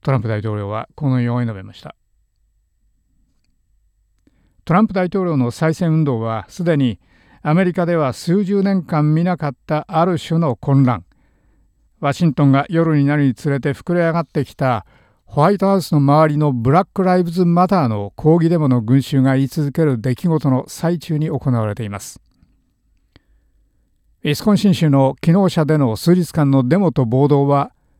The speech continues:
この小さな町を人種的な正義や警官の暴力、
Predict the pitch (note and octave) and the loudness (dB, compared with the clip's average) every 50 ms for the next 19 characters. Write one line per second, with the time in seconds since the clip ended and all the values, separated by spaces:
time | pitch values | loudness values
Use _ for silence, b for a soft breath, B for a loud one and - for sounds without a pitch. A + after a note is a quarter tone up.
0 | _ _ _ - - E3+ E3 E3 E3 - - A3+ G3 E3+ - E3+ D3+ C3+ B2+ C3 | _ _ _ -4 -2 0 2 2 0 2 0 0 0 0 0 -2 0 2 2 2
1 | C3+ - - E3 C#3+ A#2 G#2+ - b b b b b b b b b G#3+ C#3 B2+ | 0 0 -2 -2 -2 -2 -4 -6 b b b b b b b b b -4 0 2
2 | D3+ F#3 G3+ F#3 - - - F#3+ E3 - E3+ E3+ E3 - - - G#3 F#3+ D#3 A#2 | 4 4 4 2 0 -2 -2 -2 0 0 0 0 0 0 2 0 2 2 2 0
3 | A#2 A#2 A2 G#2 G2+ - _ _ _ - D#3+ D#3 E3+ - E3+ D#3+ D#3+ D#3 D3+ D3+ | 0 -2 -2 -4 -6 -10 _ _ _ 0 0 0 2 2 2 2 2 2 2 4
4 | E3+ E3+ C3 A#2 G#2 - B2 G#2 F#2+ | 2 4 2 0 -2 -6 -8 -10 -10